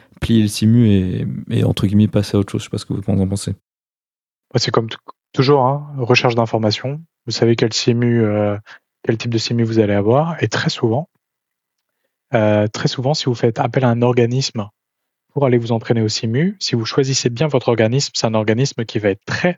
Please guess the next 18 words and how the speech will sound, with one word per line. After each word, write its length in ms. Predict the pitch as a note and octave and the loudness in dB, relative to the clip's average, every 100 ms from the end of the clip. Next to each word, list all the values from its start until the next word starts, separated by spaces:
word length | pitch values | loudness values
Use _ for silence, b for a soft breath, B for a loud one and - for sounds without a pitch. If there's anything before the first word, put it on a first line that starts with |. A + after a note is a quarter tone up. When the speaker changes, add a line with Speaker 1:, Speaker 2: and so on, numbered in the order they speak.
| _ | _
Speaker 2:
très, 300 | - D3+ C#3+ - | -6 -4 -4 -8
très 300 | - C#3 B2 | -2 0 0
au 80 | |
courant 460 | A2+ - A2 C3 D#3 | -2 -2 0 2 0
des, 720 | C#3 A#2 A2 A2 G#2 G#2 G#2 | 0 2 4 4 4 2 0
du 220 | G#2+ G#2+ G#2+ | -4 -6 -6
SIMU 400 | - C#3+ C3+ D3 | -4 -2 -2 -2
qui 120 | B2 | 0
va 160 | A#2 | 2
être 80 | A#2 | 2
demandé 420 | A#2+ B2 A#2+ B2+ | 2 0 0 2
lors 140 | C#3 A#2 | 2 2
de 80 | A2+ | 2
la 100 | A2+ | 2
sélection 480 | - A2+ - C3+ | 2 -2 -2 -6
que 60 | A#2+ | -4
vous 80 | A2+ | -2
visez. 280 | A2 G#2+ | -2 -2